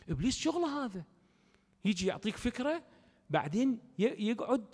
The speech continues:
يعطي هذه الجماليات لهذه الفكرة، فتشوف الأم-، عمر الإنسان كله قضاه في هذه الفكرة الفاسدة المنحرفة.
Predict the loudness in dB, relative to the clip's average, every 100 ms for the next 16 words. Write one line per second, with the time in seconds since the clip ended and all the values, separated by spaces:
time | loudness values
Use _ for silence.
0 | -20 -20 _ -20 -20 -18 0 0 2 0
1 | -2 0 0 4 4 4 4 4 6 6
2 | 6 6 6 4 -2 -2 -2 -4 -6 -8
3 | -10 -6 -6 -4 -4 -4 -4 -4 -2 0
4 | 2 2 0 0 -2 6 4 6 4 6
5 | 6 6 -2 -2 -12 -20 -6 0 2 2
6 | 2 0 -4 -14 -20 -20 -20 -20 _ 2
7 | 2 2 -6 -6 -6 -6 -4 -4 -4 -4
8 | -6 -6 -4 -2 -2 -4 -8 -8 -10